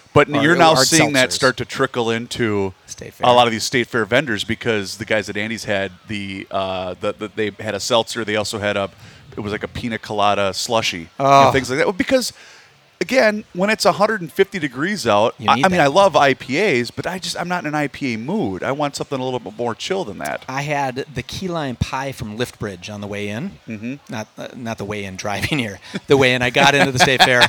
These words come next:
Speaker 1: <laughs>
Speaker 2: stopped over at Cafe Caribe.
Speaker 1: Driving in, I went through
Speaker 2: Yeah,
Speaker 1: the drive-through
Speaker 2: yes.
Speaker 1: and snagged one.
Speaker 2: And, uh, it was very, very good. It did not, I'm a big fan of key lime pie, and for some reason I thought it was gonna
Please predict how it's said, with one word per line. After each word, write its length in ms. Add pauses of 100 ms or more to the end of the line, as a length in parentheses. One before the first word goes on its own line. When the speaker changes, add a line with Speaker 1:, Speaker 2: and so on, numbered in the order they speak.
(260)
Speaker 1:
<laughs> 380
Speaker 2:
stopped 340
over 220
at 140
Cafe 340
Caribe. 500
Speaker 1:
Driving 380
in, 120
I 80
went 180
through 100
Speaker 2:
Yeah, 100
Speaker 1:
the 60
drive-through 500
Speaker 2:
yes. 80
Speaker 1:
and 120
snagged 440
one. 340
Speaker 2:
And, 300
uh, 260
it 80
was 140
very, 300
very 200
good. 360
It 120
did 140
not, 240
I'm 140
a 60
big 140
fan 260
of 60
key 140
lime 160
pie, 220
and 160
for 60
some 160
reason 200
I 60
thought 240
it 20
was 140
gonna 180